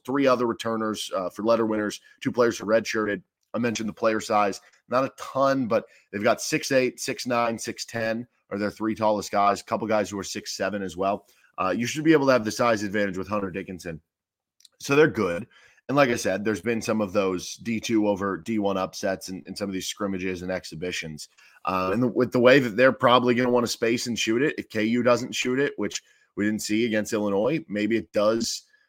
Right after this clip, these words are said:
lead to them starting hot and puts a scare into you in the first five to ten minutes. Um, it's just that K U should still, if, if you are what you expect to be, you should overwhelm them, uh, with how big, athletic you are.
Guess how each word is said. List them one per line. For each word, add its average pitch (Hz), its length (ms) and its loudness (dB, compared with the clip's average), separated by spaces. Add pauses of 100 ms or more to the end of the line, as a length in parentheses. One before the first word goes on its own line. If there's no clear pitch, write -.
(120)
lead 110 320 -2
to 113 280 4
them 107 200 0
starting 110 440 0
hot 104 340 0
and 104 100 -10
puts - 200 -6
a - 20 -8
scare 107 380 -2
into 120 180 -2
you 135 80 -2
in 147 100 -2
the 107 80 -2
first 110 280 -4
five 107 240 0
to 104 100 -10
ten 104 240 -2
minutes. 110 360 -6 (420)
Um, 95 160 -4
it's 113 160 -4
just 123 160 -8
that - 140 -6
K 160 140 2
U 156 180 2
should 127 280 -2
still, 101 600 2 (260)
if, - 100 -12 (100)
if - 180 -8
you 123 160 4
are 117 160 6
what 107 220 -4
you 95 120 -10 (180)
expect 98 360 -6
to 85 60 -10
be, 87 120 -8 (300)
you 120 120 -2
should 127 160 -2
overwhelm 123 540 6
them, 110 320 0 (240)
uh, 98 340 2
with 95 160 -6
how 95 160 2
big, 110 380 0
athletic 110 500 0
you 110 180 0
are. 95 360 2